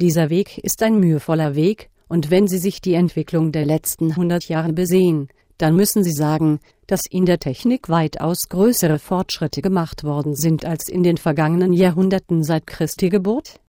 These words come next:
Doch vergessen Sie eines nicht, die Demut ist nicht mitgewachsen. Es wurde immer Neues entwickelt.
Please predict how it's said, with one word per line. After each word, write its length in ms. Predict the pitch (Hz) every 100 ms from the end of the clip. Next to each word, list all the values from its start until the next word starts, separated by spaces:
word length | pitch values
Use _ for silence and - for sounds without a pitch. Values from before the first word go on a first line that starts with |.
| _ _ _ _ _ _ _ _
Doch 200 | 180 -
vergessen 500 | 202 185 226 - 240
Sie 160 | 240 -
eines 320 | 196 202 -
nicht, 360 | 196 269 -
die 80 | 175
Demut 460 | 165 180 185 180 -
ist 300 | - - -
nicht 360 | 190 214 -
mitgewachsen. 840 | 175 156 170 170 175 - 151 147 139 _ _ _ _ _
Es 240 | 180 -
wurde 260 | 170 185 170
immer 260 | 175 190 180
Neues 420 | 190 190 156 -
entwickelt. 680 | 147 139 139 151 131 -